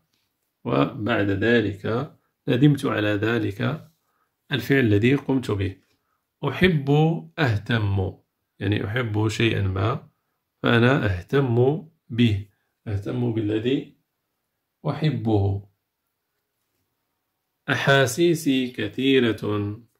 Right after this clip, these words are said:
ومشاعري كبيرة. إذا نعيد آخر قراءة. أقرأ مع رفيقاتي ورفاقي. أحاسيسي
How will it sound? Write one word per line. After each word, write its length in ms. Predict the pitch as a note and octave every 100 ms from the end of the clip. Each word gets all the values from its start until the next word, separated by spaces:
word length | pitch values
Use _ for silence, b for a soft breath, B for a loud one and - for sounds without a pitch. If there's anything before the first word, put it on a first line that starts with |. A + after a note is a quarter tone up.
| _ _ -
ومشاعري 1400 | A#2 G#2 F#2+ F#2+ - A#2+ A#2+ G#2 G#2 G2+ G#2 G2+ G#2 - _ _ _ _ _ _ _
كبيرة. 960 | - G2 G#2 B2 A2 F#2+ F2+ G2 F2+ G2 _ _ _ _ _ _ _ _ _ _ _ - _ -
إذا 140 | G2
نعيد 500 | F#2 F#2 F#2 A#2+ G2 - _ _ _ _ _ _ _ _
آخر 280 | G#2 G2+ G#2+
قراءة. 760 | G2+ F#2+ F#2+ - B2 D#3 - _ _ _ _ -
أقرأ 720 | D#3 D#3+ A#2+ A#2 A2 A#2+ D3 - _ _ _
مع 300 | A2+ G#2+ A2
رفيقاتي 1200 | G2+ G2 G2 F#2 F#2+ B2 B2+ B2 A#2+ A#2 A2+ A#2 _ _ _ -
ورفاقي. 960 | C#3+ D3 - A2+ F2+ - F2 D#2+ - _ _ _ _ _ _ _ _ C#3
أحاسيسي 1300 | G#2+ A#2+ A2+ G#2 D3+ D3+ C#3+ - B2+ B2 B2+ -